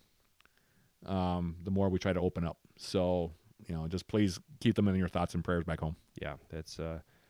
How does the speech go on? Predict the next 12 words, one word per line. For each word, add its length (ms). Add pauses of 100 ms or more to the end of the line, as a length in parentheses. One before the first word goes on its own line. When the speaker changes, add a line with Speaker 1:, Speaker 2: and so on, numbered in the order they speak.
(240)
Speaker 2:
tough 160
situation 460
for 60
them, 320
and 300 (320)
yeah, 180
I, 200
I 40
couldn't 220
imagine 400
having 400
to 460